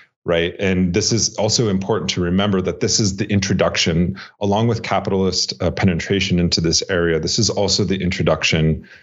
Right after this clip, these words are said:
of the sex trade in, in this, uh, this particular region. Um, so one of the things that I always find interesting is there's kind of an aphasia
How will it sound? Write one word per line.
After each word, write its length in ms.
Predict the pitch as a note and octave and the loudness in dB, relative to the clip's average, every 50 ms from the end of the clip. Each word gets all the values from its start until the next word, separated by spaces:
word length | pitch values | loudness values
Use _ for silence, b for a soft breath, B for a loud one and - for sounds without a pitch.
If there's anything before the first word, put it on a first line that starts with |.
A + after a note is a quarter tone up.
| B B - | B B -4
of 360 | F#2+ F2+ E2+ E2 D#2+ D#2 - | 0 0 2 2 0 -2 -2
the 80 | - F2+ | -2 0
sex 280 | - - F#2+ - - - | 0 2 2 0 0 -2
trade 420 | - - - - - - G#2 - - B B B B B B _ - | -2 -2 -2 -2 -2 -2 -2 -4 -4 B B B B B B _ 0
in, 280 | G2 F#2 F2+ F2+ F#2+ G2 | 0 2 2 2 0 0
in 140 | F#2+ F2+ E2+ | 0 2 2
this, 460 | E2 D2+ - - - - - - - | 2 2 2 2 4 2 2 0 0
uh, 160 | F2+ E2 D#2 | 0 0 0
this 220 | D#2+ E2+ G2 F#2 | 2 0 0 0
particular 520 | - - G#2 - F#2+ F#2 - F#2 E2+ E2 E2 | 0 -2 -2 0 0 0 0 0 0 2 2
region. 600 | D#2+ E2 E2 D2+ D#2 D2+ D2 D#2+ - - B B B B B B B B B _ | 2 2 0 0 0 0 0 0 -2 -4 B B B B B B B B B _
Um, 300 | - G2+ G2+ F#2+ F#2 F#2+ | -2 0 2 2 2 2
so 720 | F#2+ - - C3+ B2 A#2 A#2 A2+ A2 A2 - - - - - _ _ _ _ _ _ | 2 2 2 2 2 2 2 0 0 -2 -4 -8 -14 -20 -20 _ _ _ _ _ _
one 180 | A#2 A#2 B2 | -2 0 0
of 100 | C3+ C3+ | 0 0
the 100 | C3 B2 | -2 -2
things 500 | A#2+ - B2+ A#2 A2+ A2 A2 G#2 F#2 F#2 | -2 -2 0 0 2 2 2 0 0 0
that 140 | G#2+ G2 F#2+ | 0 0 2
I 80 | F#2 F#2+ | 2 2
always 220 | F#2+ G2 F#2+ F#2+ | 2 0 0 -2
find 240 | - F#2+ F2 F2 F2 | -2 -2 0 0 0
interesting 520 | F2 D#2+ - F#2 F#2 - - F2+ F2 F2 | 0 0 0 0 0 2 0 2 2 2
is 120 | F2 D#2+ - | 2 2 2
there's 180 | F2 D#2+ - | 0 0 -2
kind 220 | - - F#2+ F2+ F#2 | -2 -2 0 0 0
of 140 | F#2 D#2 | 0 0
an 100 | F#2 E2+ | 0 -2
aphasia 800 | E2 D#2+ - - F2+ F2 G2 F#2+ F#2+ F#2 E2+ D2+ D#2 F#2+ F2+ B | -2 -4 -4 -2 0 0 2 2 0 0 0 -2 -2 -2 -4 B